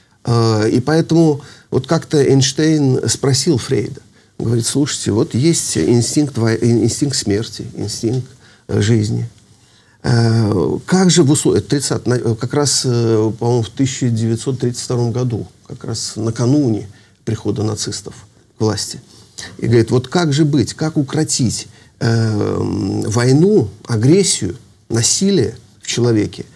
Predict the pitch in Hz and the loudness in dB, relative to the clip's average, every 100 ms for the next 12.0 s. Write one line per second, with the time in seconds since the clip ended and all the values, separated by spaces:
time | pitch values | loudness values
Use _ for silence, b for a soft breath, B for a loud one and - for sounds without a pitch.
0 | b b b - 143 120 165 175 - - | b b b 4 4 6 4 2 -2 -4
1 | - - 117 113 98 - 117 127 139 113 | -14 -12 -6 -6 -4 -2 0 2 2 0
2 | 110 - _ - 120 135 120 110 107 113 | -2 -8 _ -2 2 2 0 -4 -6 -6
3 | 107 - - - - - _ _ _ _ | -8 -10 -12 -12 -12 -14 _ _ _ _
4 | _ _ _ _ _ _ - - 120 113 | _ _ _ _ _ _ -8 -2 0 0
5 | 165 220 233 - - - 131 135 131 101 | 2 2 2 -4 -6 -4 0 2 2 0
6 | 120 123 120 117 113 113 117 110 131 143 | 0 2 4 4 4 4 2 2 0 2
7 | 170 185 180 139 139 143 135 139 135 196 | 4 4 2 2 2 4 4 2 0 -4
8 | - - - 110 98 90 107 B B B | -4 -8 -4 0 0 -2 -6 B B B
9 | 113 131 165 156 139 127 131 139 135 135 | 2 4 4 2 0 2 2 0 0 0
10 | 123 135 127 123 117 127 156 147 - 113 | 0 0 2 2 2 2 2 0 -2 -4
11 | 92 - - - 110 110 113 139 160 | -4 -8 -16 -6 -2 2 2 2 2